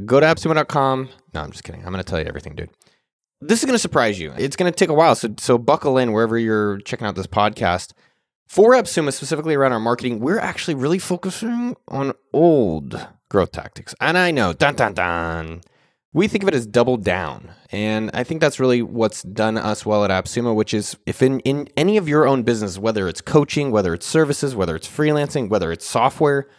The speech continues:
uh, whatever it is, maybe it's retail, what has worked in getting you customers? My buddy Adam Gilbert, my body tutor dot com, was telling me that he was working with some influencers. And I was like, "Well, do you have more influencers lined up?" He's like, "Nah, bro. Sarah,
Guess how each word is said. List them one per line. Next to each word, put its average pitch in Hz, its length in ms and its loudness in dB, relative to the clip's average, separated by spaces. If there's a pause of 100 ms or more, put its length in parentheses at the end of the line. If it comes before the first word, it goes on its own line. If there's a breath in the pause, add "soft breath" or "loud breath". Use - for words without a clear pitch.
(380 soft breath)
uh, 110 160 2
whatever 170 240 6
it 208 40 6
is, 127 100 0
maybe 131 200 -2
it's - 140 -4
retail, 98 540 -2 (320)
what 123 260 4
has 175 240 0
worked 135 300 2
in 117 100 -2
getting 104 240 0
you 131 140 -4
customers? - 680 -6 (420)
My 127 160 2
buddy 143 260 2
Adam 123 240 2
Gilbert, 135 360 2
my 98 120 -2
body 117 220 2
tutor 156 240 0
dot 104 140 0
com, 98 180 -4
was 95 100 -8
telling 107 280 -4
me 123 140 -4
that 110 280 -6 (320 soft breath)
he 147 340 -4
was 127 160 -4
working 123 180 0
with 139 80 -4
some 151 120 -4
influencers. 98 540 -4
And 92 80 -6
I 98 40 -2
was 101 100 -4
like, 101 240 -2
"Well, 90 140 -2
do 90 100 -4
you 95 60 -2
have 98 100 -2
more 101 160 0
influencers 110 480 -4
lined 110 220 0
up?" 160 160 2
He's 101 100 -2
like, 98 240 0
"Nah, 113 240 6
bro. 127 440 6 (360)
Sarah, 156 680 6